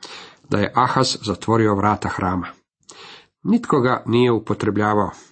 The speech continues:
Čim je Ezekija počeo vladati, otvorio je hramska vrata. Bila su ponovno otvorena nakon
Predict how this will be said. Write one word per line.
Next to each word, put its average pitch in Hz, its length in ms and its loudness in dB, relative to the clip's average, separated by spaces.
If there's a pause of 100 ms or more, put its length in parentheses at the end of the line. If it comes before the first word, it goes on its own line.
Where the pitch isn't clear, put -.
(640)
Čim 175 220 0
je 165 160 0
Ezekija 147 560 0
počeo 147 360 0
vladati, 143 680 0
otvorio 110 500 0
je 104 100 0
hramska 101 520 -4
vrata. 98 340 -6 (600)
Bila 135 200 2
su - 220 -2
ponovno 151 380 2
otvorena 147 640 0
nakon 123 520 0